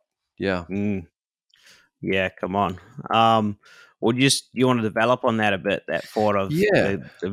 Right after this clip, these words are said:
Speaker 1: I
Speaker 2: vision of the local church and leaders within.
Speaker 1: Yeah, I, I love, I love all good churches. All good churches is, is those that l-, believe the word of God, is inspired and love Jesus, death and resurrection, all the big stuff.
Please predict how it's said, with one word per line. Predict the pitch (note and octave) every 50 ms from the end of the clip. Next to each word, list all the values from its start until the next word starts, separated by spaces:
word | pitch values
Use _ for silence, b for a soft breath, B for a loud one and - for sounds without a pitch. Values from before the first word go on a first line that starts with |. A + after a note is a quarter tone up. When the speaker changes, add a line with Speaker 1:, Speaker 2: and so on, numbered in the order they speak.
| G#2
Speaker 1:
I | A2
Speaker 2:
vision | A#2 A2 A2 A2
of |
the | G2 G#2
local | G#2 G#2 G#2+ - G#2
church | F2+ - - G#2+ G#2+ G#2 - - -
and | - G2 F#2 F#2+ F#2+ G2 -
leaders | - - G#2 G#2 G#2 G2+ F#2+
within. | G#2 F#2 G2 G#2+ G#2 F#2+ E2+ D2+ - B B B B B B B B B B B
Speaker 1:
Yeah, | B2 C#3+ - -
I, | - F3+ - - D#3
I |
love, | D#3+ D3 C#3 C3 A2+ G#2 -
I | - B2+
love | C3 B2 A#2+ G#2
all | G#2 G#2+ G#2
good | F#2+ - G2+ F2+
churches. | - - G#2 F#2+ F#2+ - - A#2+ B2 B2+ - - - _
All | - A2 G#2
good | F2+ G2+ F#2
churches | - - G#2+ G2 - - G#2 F2+ E2+
is, | F#2 E2 E2+
is | - F2+ F#2+ E2 - _
those | - F#2+ F#2+ F#2+ E2+
that | F2 F2 -
l-, | - - - _
believe | F2+ F2+ G2 G2 G2 E2
the | F#2
word | F2+ F2+ F#2+ F#2+ F2+
of | F2 D#2+
God, | - G2 F#2 F#2 F#2+ F#2+ G2 G2
is | F2+ E2+ D#2 - -
inspired | - - - - - _ G2+ F#2+ F#2+ F#2+ F#2+ G2 G2 F2+
and | F2 E2
love | F2 F#2 F2+ E2+ E2 _ _ _ _ _ _
Jesus, | - - G2 F#2 E2 F#2 G2 G2 F#2 E2+
death | F2 _ _ G#2 G2 F#2 -
and | G2+ F2+
resurrection, | F#2 G2 F#2+ F2 F#2+ F#2 F#2+ F2+ - - D3+
all | D3+
the | B2+ G#2
big | E2+ G#2 F#2
stuff. | - - - F2+ E2 E2+ E2+ -